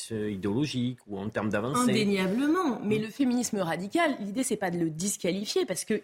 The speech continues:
Speaker 2: il a une raison d'être, il a eu une raison d'être, il a permis de lever des carcans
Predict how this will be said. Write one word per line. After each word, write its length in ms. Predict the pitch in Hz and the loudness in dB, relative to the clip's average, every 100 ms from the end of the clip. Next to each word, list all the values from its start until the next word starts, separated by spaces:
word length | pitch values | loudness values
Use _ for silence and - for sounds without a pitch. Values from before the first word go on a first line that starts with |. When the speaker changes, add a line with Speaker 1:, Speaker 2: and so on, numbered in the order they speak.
| - | 0
Speaker 2:
il 180 | 233 254 | 2 4
a 140 | 302 | 2
une 100 | 220 | 2
raison 280 | 185 180 175 | 2 0 0
d'être, 260 | 247 277 190 | -2 -2 -2
il 80 | |
a 60 | 175 | 0
eu 100 | 233 | 4
une 100 | 262 | 4
raison 220 | 190 175 196 | 2 0 0
d'être, 200 | 302 - | -2 0
il 120 | 208 | 0
a 40 | 175 | 0
permis 260 | 202 240 | 2 4
de 60 | 220 | 4
lever 200 | 214 233 | 4 2
des 120 | 190 | 0
carcans 480 | - 196 - 285 | 0 -2 2 0